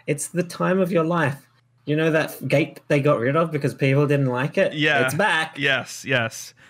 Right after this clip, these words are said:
Speaker 2: Um, which is essentially do the dance that they're doing. Uh, that's that. Um, the second one is similar to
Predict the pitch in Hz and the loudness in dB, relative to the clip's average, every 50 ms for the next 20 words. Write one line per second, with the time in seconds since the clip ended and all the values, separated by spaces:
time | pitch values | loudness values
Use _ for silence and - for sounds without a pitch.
0 | - - _ _ 131 135 131 131 131 131 131 131 131 131 131 131 - 139 143 135 | -20 -20 _ _ -2 0 2 2 2 2 2 2 0 0 -2 -6 -4 -2 -2 0
1 | - 160 151 131 - 135 - 156 147 143 131 - 143 143 143 139 135 131 - 123 | 0 0 -2 -2 -2 -4 -4 -2 -2 -2 -4 -6 -6 -4 -2 -2 -2 -2 -4 -8
2 | - - 143 143 143 143 139 131 135 127 123 131 127 123 120 123 120 120 - 123 | -8 -6 -4 -4 -2 -4 -2 -4 -4 -4 -2 -4 -4 -4 -4 -6 -10 -12 -12 -8
3 | 104 123 117 104 123 117 117 117 117 113 113 113 113 107 - _ _ - 123 123 | -8 -8 -6 -6 -6 -6 -6 -6 -8 -8 -8 -10 -10 -12 -14 _ _ -8 -6 -4
4 | 120 117 117 117 117 117 117 117 117 113 113 110 110 - _ _ _ _ _ _ | -4 -4 -4 -4 -4 -4 -4 -4 -6 -8 -10 -12 -16 -20 _ _ _ _ _ _
5 | - 117 120 117 117 - - - 120 113 113 117 - - _ _ _ - - - | -6 -4 -2 -4 -4 -6 -4 -2 -2 0 0 -2 -4 -6 _ _ _ -20 -20 -20
6 | - _ _ - 123 120 117 117 120 117 117 113 113 107 - _ _ _ 127 135 | -20 _ _ -2 0 0 0 0 0 -2 -4 -6 -8 -10 -12 _ _ _ -6 -4
7 | 139 127 - - - - - 190 185 214 214 - - 277 240 214 202 214 208 208 | -4 -4 -6 -10 -14 -6 -2 -2 -2 -2 -2 -8 -10 -8 -8 -6 -4 -4 -4 -4
8 | 202 202 196 - - 147 151 143 143 - - - - 151 151 151 151 147 147 147 | -4 -8 -10 -8 -4 -4 -4 -4 -6 -8 -10 -8 -8 -8 -6 -8 -8 -8 -8 -10
9 | 139 - - - 143 139 135 131 131 127 123 120 113 | -10 -12 -14 -14 -12 -10 -8 -8 -8 -8 -8 -10 -12